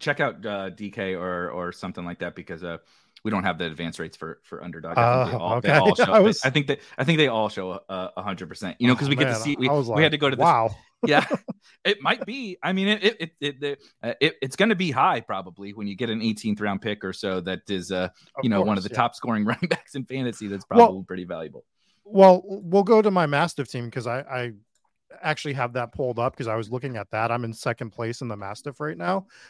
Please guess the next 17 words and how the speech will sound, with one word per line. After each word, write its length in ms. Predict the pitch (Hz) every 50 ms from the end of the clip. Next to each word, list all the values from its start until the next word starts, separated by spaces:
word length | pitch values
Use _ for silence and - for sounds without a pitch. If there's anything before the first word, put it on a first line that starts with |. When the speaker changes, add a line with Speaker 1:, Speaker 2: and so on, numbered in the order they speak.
| _ -
Speaker 2:
and 100 | 131 123
that's 160 | 135 143 -
a 40 | 143
team 280 | 127 - 151 147 139 127
that 160 | 127 117 117
I 160 | 120 127 127
drafted 520 | 113 98 - 120 107 110 113 - - 127 107
J 180 | 113 120 117
K 180 | - 135 117 110
Dobbins 400 | 104 101 104 107 110 127 127 151
on. 320 | 156 170 175 185 196 185 _ _ _ _ _ _ _ _ _ _ _ _ -
And 420 | 147 139 135 127 123 123 127 - - _ _ _ _ _
one 380 | - 170 120 131 151 165 175 180
of 80 | 175 165
my 500 | 160 156 147 147 139 135 131 127 123 117 - _ _ _ _ _ _ _ _ _ _ _ _ _ _ _ _
last 640 | - 175 147 135 139 156 156 156 160 143 - - -
round, 480 | 113 127 135 147 147 139 135 131 127